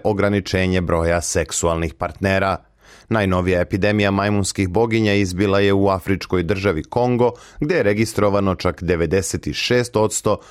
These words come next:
od ukupno sedamnaest hiljada slučajeva širom sveta.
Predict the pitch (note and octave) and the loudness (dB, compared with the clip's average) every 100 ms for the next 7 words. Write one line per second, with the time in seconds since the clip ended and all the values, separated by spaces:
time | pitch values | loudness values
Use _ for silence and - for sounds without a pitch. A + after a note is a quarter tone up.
0 | - - G#2 F#2+ G#2 F#2+ G2 G2 - - | -6 -2 0 0 -2 0 0 0 -2 -2
1 | A#2+ F#2 F#2 F#2 - F#2 F2+ F2 F2 - | 0 0 0 -2 -2 0 0 0 -2 -2
2 | E2 D#2+ F2 E2 D#2+ E2 - D#2+ D2 C#2+ | -4 -2 0 0 0 -2 -2 -2 -4 -4
3 | - G2 F#2 G2 F2 | 0 0 0 -2 -2